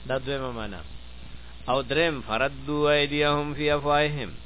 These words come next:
واپس کړو دې قومونو لاسونه خپل په خپلو خولو کې. انبیاو ته اشاره وکړه،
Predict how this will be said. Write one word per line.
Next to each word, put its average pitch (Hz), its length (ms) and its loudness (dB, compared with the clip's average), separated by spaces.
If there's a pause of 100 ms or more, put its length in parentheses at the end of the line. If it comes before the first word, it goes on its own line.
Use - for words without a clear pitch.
(680)
واپس 107 400 0
کړو 147 300 0
دې 147 240 2
قومونو 151 520 0
لاسونه 120 480 0
خپل 151 240 -2
په 147 140 0
خپلو 147 320 0
خولو 147 300 2
کې. - 160 -8 (760)
انبیاو 147 380 0
ته 160 100 -2
اشاره 151 380 2
وکړه، 117 240 -2